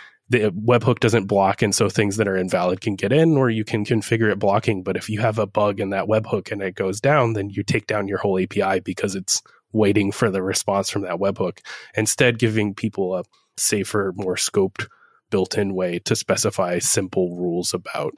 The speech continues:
what is valid. I think there's a lot of work like that that doesn't sound as exciting, but will just help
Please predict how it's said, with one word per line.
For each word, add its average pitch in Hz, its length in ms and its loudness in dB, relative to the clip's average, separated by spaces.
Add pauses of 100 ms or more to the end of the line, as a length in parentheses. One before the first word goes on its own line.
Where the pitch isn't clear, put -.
(320)
what 95 380 0
is 90 240 -2
valid. 90 500 -6 (340)
I 110 120 0
think 147 260 0
there's 131 360 4
a 107 60 0
lot 113 280 2
of 135 100 0
work 110 280 2
like 92 180 -2
that 98 360 -2
that 101 140 -2 (560)
doesn't 135 360 2
sound 101 340 2
as 123 140 2
exciting, 139 500 4
but 127 140 2
will 107 120 2
just - 260 -2
help 110 300 0